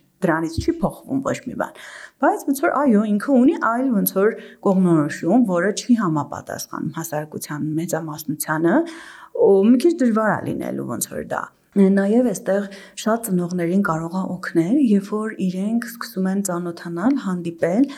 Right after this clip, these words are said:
այն ծնողների, ովքեր այս ամեն ինչի միջով արդեն անցել են։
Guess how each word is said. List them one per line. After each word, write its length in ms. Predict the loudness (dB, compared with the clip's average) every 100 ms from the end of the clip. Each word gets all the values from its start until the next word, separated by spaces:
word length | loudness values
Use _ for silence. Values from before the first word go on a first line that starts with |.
| -16 -6
այն 260 | -2 2 2
ծնողների, 720 | 4 2 2 0 -4 0 2 0 -2
ովքեր 320 | -6 -2 -2
այս 140 | -2
ամեն 280 | -4 -4 -4
ինչի 220 | -6 -4
միջով 300 | -4 -2 0
արդեն 340 | -2 -2 -2 0
անցել 360 | -2 -6 -10
են։ 140 | -10